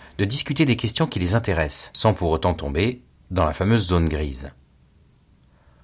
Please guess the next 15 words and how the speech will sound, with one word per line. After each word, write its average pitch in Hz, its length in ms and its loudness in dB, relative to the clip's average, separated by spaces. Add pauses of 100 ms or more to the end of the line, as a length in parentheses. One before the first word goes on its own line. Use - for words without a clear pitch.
(420)
L'enjeu 147 480 6
est 113 60 2
de 120 80 6
faire 139 200 0
comprendre 139 400 2
aux 101 40 4
élèves 123 380 6
que 147 80 4
l'on 139 120 8
peut 139 120 2
réfléchir 143 500 2
scientifiquement 156 800 0
aux 104 40 -6
questions 127 320 2
religieuses. 82 680 0